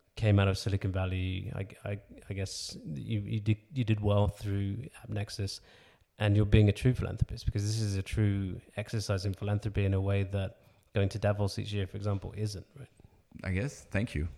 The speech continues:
Speaker 1: <laughs>
Speaker 2: I'll say thank you for the, it's a nice compliment. It's, it's, and I can tell you, uh, the most pleasure I get every day is trying, trying to help, um, and seeing when people write us thank you notes. It's,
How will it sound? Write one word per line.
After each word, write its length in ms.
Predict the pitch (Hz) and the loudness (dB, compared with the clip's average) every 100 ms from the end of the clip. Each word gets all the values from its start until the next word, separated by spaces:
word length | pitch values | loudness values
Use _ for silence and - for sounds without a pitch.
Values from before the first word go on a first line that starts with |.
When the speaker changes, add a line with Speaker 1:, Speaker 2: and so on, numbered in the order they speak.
| - | 8
Speaker 1:
<laughs> 220 | 143 - | 8 10
Speaker 2:
I'll 440 | 202 147 - 113 127 | 8 8 6 4 6
say 220 | 123 104 | 4 6
thank 260 | 104 107 | 6 4
you 80 | 123 | 2
for 160 | 95 92 | 0 0
the, 140 | 87 78 | 0 0
it's 160 | 95 - | -4 -2
a 40 | |
nice 180 | 104 98 | -2 0
compliment. 460 | - 107 98 85 90 | 0 -2 -2 -4 -2
It's, 240 | 107 - - - - 104 | -4 -6 -18 -20 -10 -2
it's, 300 | 110 - 104 - | -2 -2 -10 0
and 120 | 104 | 2
I 40 | 104 | 4
can 100 | 104 | 4
tell 100 | 110 | 4
you, 140 | 98 | 2
uh, 100 | 87 | 0
the 140 | 92 | 0
most 260 | 98 101 - | 0 0 0
pleasure 260 | 98 92 87 | -2 0 -2
I 60 | |
get 140 | 87 87 | -2 -2
every 180 | 87 | -2
day 420 | 87 92 80 73 - | 0 0 0 -4 -8
is 160 | 92 87 | -8 -4
trying, 280 | 92 85 - | -4 -4 -6
trying 220 | - 85 | -6 -4
to 60 | 85 | -2
help, 320 | 90 76 - - - - _ _ - | -2 0 -2 -4 -16 -20 _ _ -8
um, 500 | 82 55 71 62 - - | -6 -6 -8 -10 -10 -6
and 140 | 92 | -6
seeing 500 | - 90 82 82 82 | -2 0 0 -2 -4
when 160 | 87 85 | -4 -2
people 240 | 82 90 85 | -4 -6 -6
write 200 | 78 76 | -6 -6
us 120 | - | -8
thank 240 | 85 - | -10 -8
you 60 | 78 | -8
notes. 260 | 60 60 - | -8 -10 -12
It's, 260 | - - | -14 -18